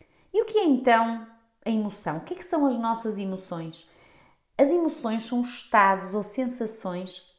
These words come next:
automáticas, e isto é muito importante: são sensações automáticas provocadas por um estímulo. E esse estímulo pode ser um sentimento ou um acontecimento. Então, o que acontece é que quando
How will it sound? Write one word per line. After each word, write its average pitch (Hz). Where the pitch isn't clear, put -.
automáticas, 226
e 226
isto 220
é 208
muito 214
importante: 185
são 190
sensações 196
automáticas 208
provocadas 226
por 220
um 220
estímulo. 175
E 254
esse -
estímulo 190
pode 196
ser 202
um 196
sentimento 190
ou 208
um 214
acontecimento. 190
Então, 285
o 233
que 294
acontece 233
é 240
que 180
quando 196